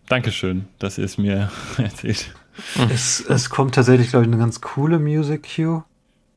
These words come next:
Speaker 2: Also Dan steckt mehrere Kugeln ein und dann schlägt er auf den Typen ein und drängt und, und schmeißt ihn über das Dach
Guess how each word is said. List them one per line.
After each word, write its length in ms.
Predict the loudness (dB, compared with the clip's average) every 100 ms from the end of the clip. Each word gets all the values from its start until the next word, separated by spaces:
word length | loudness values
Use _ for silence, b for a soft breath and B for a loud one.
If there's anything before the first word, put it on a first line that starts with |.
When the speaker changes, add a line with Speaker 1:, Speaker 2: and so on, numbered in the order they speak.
| _
Speaker 2:
Also 180 | 2 4 4
Dan 400 | -2 2 4 4
steckt 300 | 4 2 4
mehrere 260 | 4 4 2
Kugeln 360 | 0 0 2
ein 200 | 4 4
und 120 | 4
dann 140 | 2 0
schlägt 380 | 2 2 4 2
er 80 |
auf 120 | -2 0
den 140 | -2
Typen 280 | 0 -4 -2
ein 240 | 0 2
und 140 | 0 -4
drängt 480 | 0 2 2 0 -6
und, 200 | -2 -2
und 140 | 0
schmeißt 580 | -2 2 4 4 2 0
ihn 160 | 0 0
über 260 | 2 2
das 220 | 2 2 2
Dach 400 | 2 0 -4